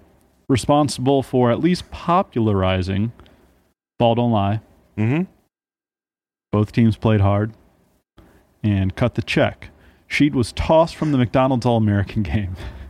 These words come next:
Speaker 2: No.
Speaker 1: Yeah.
Speaker 2: I didn't know that.
Speaker 1: And, um, Wallace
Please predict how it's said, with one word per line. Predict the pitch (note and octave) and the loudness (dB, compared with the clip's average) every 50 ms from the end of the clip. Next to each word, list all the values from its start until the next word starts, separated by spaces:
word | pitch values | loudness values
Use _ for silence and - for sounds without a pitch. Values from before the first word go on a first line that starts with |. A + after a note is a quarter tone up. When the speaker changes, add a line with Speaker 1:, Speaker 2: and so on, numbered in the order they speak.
| - _ _ - - - - - | -20 _ _ -20 -20 -8 -2 0
Speaker 2:
No. | C#4+ - - F#3+ F3 - - - - - - | 0 0 0 -2 -8 -6 -4 -4 -2 0 2
Speaker 1:
Yeah. | C3 A#2 G#2 F2+ D#2 - - - | 2 2 2 0 -4 -8 -8 -6
Speaker 2:
I | - D#3+ | -4 -4
didn't | E3+ D#3+ D3 C#3+ | -4 -4 -6 -8
know | C#3+ C#3 B2 A#2 | -8 -10 -10 -8
that. | - E2 - - - _ _ _ _ - | -8 -8 -10 -10 -12 _ _ _ _ 0
Speaker 1:
And, | C3+ C3 C3 C3 C3 B2+ B2+ B2 A2 B2+ | 2 2 4 4 4 4 2 2 2 4
um, | B2+ B2 B2 A#2+ A#2 A2+ A2+ A2 A2 A2 A2 G#2+ G2 F2+ - - - - _ _ _ _ _ _ _ _ _ _ _ _ _ _ _ - | 4 4 4 4 4 4 4 4 2 2 0 0 -2 -4 -8 -16 -20 -20 _ _ _ _ _ _ _ _ _ _ _ _ _ _ _ -2
Wallace | A#2+ A#2 A2+ A#2 A#2 G#2+ - - - | 0 2 2 2 0 -4 -6 -12 -18